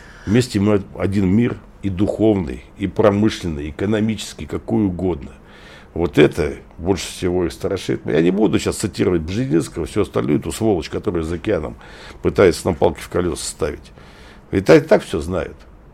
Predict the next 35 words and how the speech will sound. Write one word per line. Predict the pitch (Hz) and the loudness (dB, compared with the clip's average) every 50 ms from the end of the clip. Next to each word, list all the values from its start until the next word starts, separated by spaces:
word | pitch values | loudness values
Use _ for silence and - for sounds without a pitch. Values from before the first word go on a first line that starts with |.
| - - - - - - - - - | -20 -20 -20 -20 -20 -20 -20 -18 -10
Но | - 90 90 | -2 2 6
я | 95 107 107 | 6 8 8
очень | 104 107 - - 87 87 | 8 6 4 2 -2 -4
жду | 80 80 80 95 113 120 123 - - - - | -4 -2 0 2 2 2 0 -4 -10 -8 -2
того | 90 85 82 82 | 0 2 2 2
момента, | 78 78 78 78 80 92 98 92 - - | 0 0 -2 -2 0 -2 -2 -2 -2 -4
я | 76 73 | -4 -4
думаю, | 71 73 73 73 73 69 | -4 -6 -6 -6 -6 -8
что | 64 - - - 76 76 - - - - - - - - - - - | -10 -12 -12 -12 -10 -10 -10 -12 -16 -20 -20 -20 -20 -20 -20 -20 -16
все | - - - 160 156 | -12 -6 -2 0 0
ждут, | - 78 76 69 - - - - - - - - - - - - - - | -2 -2 -6 -12 -14 -16 -18 -20 -20 -20 -20 -20 -20 -20 -20 -20 -14 -10
когда | - 85 85 85 | -6 -4 -2 0
мы | 82 82 82 | 0 0 -2
будем | 80 85 85 76 80 76 | -2 -2 -4 -2 -4 -4
жить | 71 76 82 78 67 - - - - - - | -4 -4 -4 -6 -6 -8 -16 -20 -20 -14 -8
вместе. | 71 82 101 127 135 - - - - - - - - - - - - - - - - - - - - - - | -4 -2 -2 -2 -2 -4 -8 -16 -18 -18 -18 -20 -20 -20 -20 -20 -20 -20 -18 -18 -18 -18 -18 -20 -20 -14 -8
Особенно | - 82 82 - 110 101 92 95 82 | -6 -4 -4 -2 0 0 0 0 2
для | 80 95 | 2 2
моего | 98 98 104 117 135 151 | 2 4 6 6 6 4
поколения, | 143 - - - - 87 90 87 80 73 62 65 - - - - - - - - - | 2 0 -6 -4 -2 0 0 0 -2 -4 -6 -10 -14 -18 -20 -20 -20 -20 -20 -20 -14
кто | - - 90 | -8 -8 -6
помнит, | - - 98 90 87 82 73 | -4 -2 0 0 0 0 -4
как | - - 82 69 | -6 -8 -10 -6
жили | 67 87 113 110 101 73 - - - - - - - - - - - - - - - - - - - | -2 0 0 0 -2 -4 -8 -12 -20 -20 -20 -20 -20 -20 -20 -20 -20 -20 -20 -20 -20 -20 -20 -18 -14
еще | - 73 - - - 82 73 71 76 | -12 -10 -8 -8 -6 -8 -8 -10 -10
в | - | -10
семидесятые | - 95 87 78 - - 98 90 82 76 87 80 | -6 -6 -6 -6 -6 -4 -4 -4 -4 -4 -6 -8
годы. | 80 80 78 65 67 - - - | -6 -8 -8 -10 -12 -16 -16 -12
Да, | 80 90 135 156 | -4 -2 0 0
они | 127 98 | 0 0
богато, | 85 80 87 82 87 80 - - | -2 -2 -2 -2 -4 -4 -6 -8
может | 76 69 67 65 65 | -12 -12 -12 -12 -12
быть, | 71 - - | -14 -16 -16
тогда | - 92 82 76 67 | -12 -10 -8 -8 -8
жили. | 62 71 73 67 - | -8 -8 -10 -12 -12